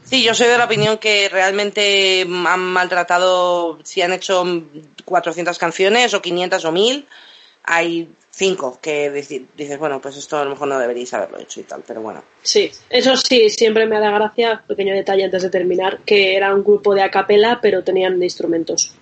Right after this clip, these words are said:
Speaker 1: Sí, sí.
Speaker 2: <laughs>
Speaker 1: Tenían una banda que les decían,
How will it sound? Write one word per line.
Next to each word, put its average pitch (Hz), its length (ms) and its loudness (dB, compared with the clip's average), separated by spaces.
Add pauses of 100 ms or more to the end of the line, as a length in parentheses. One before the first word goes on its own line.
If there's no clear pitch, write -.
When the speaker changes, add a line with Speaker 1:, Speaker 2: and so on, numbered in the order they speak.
(140)
Speaker 1:
Sí, - 560 -2 (1120)
sí. 302 280 2
Speaker 2:
<laughs> - 1200 -8
Speaker 1:
Tenían 202 300 2
una 214 180 4
banda 233 340 2
que 233 80 -2
les 208 160 0
decían, 190 400 -8